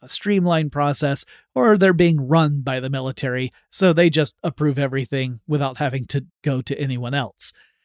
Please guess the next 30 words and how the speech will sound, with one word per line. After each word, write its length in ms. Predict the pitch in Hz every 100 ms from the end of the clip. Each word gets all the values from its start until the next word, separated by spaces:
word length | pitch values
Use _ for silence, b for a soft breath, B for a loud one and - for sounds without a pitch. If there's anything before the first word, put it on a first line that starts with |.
| _ -
And 180 | 190 202
so 300 | 214 196 -
the 220 | 170 165
proposal 720 | 165 180 269 349 175 143 143 -
is 220 | 165 151
for 360 | - 160 156 156
a 380 | 156 151 143 147
three 320 | - 214 226
hundred 300 | 202 180 135
million 420 | 151 175 156 143
dollar 360 | 143 156 160 147
allowance 640 | 139 127 156 170 135 123
within 380 | 147 143 147 151
the 80 | 139
D 180 | 139 139
O 100 | 131
D 460 | 131 180 135 131 - _ _ _ _ _
to 100 | 180
use 320 | 170 190 190
to 100 | -
fund 440 | 151 - 165 160 160
new 260 | 151 160 175
projects 540 | - 165 156 139 -
without 260 | 160 190 196
first 220 | 185 175
getting 240 | - 156 147
congressional 600 | - 139 147 - 139 135
approval 400 | 113 202 156 131
for 180 | 123 110
them. 260 | 101 98